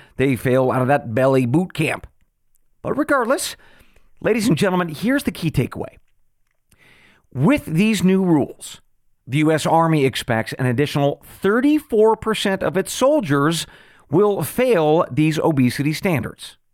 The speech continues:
Let me just say that again. One third of our Army will fail the obesity test based on these new standards. All right, that seems very relevant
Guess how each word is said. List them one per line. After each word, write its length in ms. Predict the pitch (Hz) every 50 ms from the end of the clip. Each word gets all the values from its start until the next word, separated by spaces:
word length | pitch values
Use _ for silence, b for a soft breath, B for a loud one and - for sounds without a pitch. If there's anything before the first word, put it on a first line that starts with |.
| _ _ _ _ _ _ _ _ _ _ _ -
Let 80 | -
me 80 | 226 277
just 160 | 320 320 - _ _ _ _
say 280 | - - - 175 151
that 100 | 143 135
again. 300 | 117 101 - - - - _ _ _ b b b b b b b b b b b b b b _
One 480 | - 123 123 135 170 226 302 381 415 381
third 340 | - - 254 240 240 214
of 160 | 190 180 160 -
our 420 | - 160 180 180 185 190 - -
Army 480 | 170 165 147 127 - 135 - 120 123 _ _ _ _ _ _ -
will 160 | 139 165 170
fail 540 | - - - 202 220 214 208 202 190 190 175
the 180 | 139 165 165 -
obesity 680 | 156 156 147 127 110 160 175 190 - - 170 147 139 120
test 480 | - - 120 101 110 110 - - - 107
based 300 | 113 131 139 131 - -
on 200 | - 123 127 113
these 220 | 113 113 104 95
new 140 | 107 104 104
standards. 560 | - - 131 101 98 - - - - - - _ _ _ _ _ _ _ _ _ _ _ _ -
All 80 | -
right, 160 | 131 135 - 123
that 240 | 156 160 165 -
seems 480 | - - 185 170 156 156 151 135 120 113 _ _ _ _ _ -
very 580 | - 107 110 123 156 196 226 226 190 156 151 131
relevant 580 | 123 139 156 160 160 135 113 - 240 - -